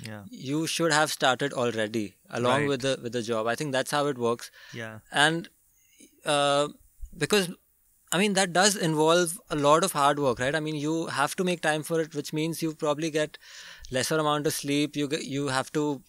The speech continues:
Speaker 2: compromise on your social, uh, activities.
Speaker 1: Yeah, of course.
Speaker 2: I mean, that goes without saying. And
Speaker 1: Yeah.
Speaker 2: people don't want to do that. And then they blame the job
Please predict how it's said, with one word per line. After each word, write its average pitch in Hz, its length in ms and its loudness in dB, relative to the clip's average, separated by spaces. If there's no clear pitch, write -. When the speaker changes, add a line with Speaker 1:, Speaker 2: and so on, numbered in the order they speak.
Speaker 2:
compromise 143 600 0
on 139 400 -2
your 131 200 -2
social, 135 580 -4
uh, 110 400 -4
activities. 135 800 2
Speaker 1:
Yeah, 110 260 -8
of 117 160 -14
course. 113 320 -12
Speaker 2:
I 143 60 -2
mean, 160 160 -2
that 151 120 2
goes 160 200 2
without 160 260 2
saying. 147 420 2
And 131 160 -2
Speaker 1:
Yeah. - 60 -8
Speaker 2:
people 165 240 0
don't 196 140 2
want 170 180 2
to 190 60 0
do 156 180 4
that. 127 260 4
And 139 140 -2
then 151 120 2
they 170 80 2
blame 156 280 2
the 160 100 0
job 135 380 4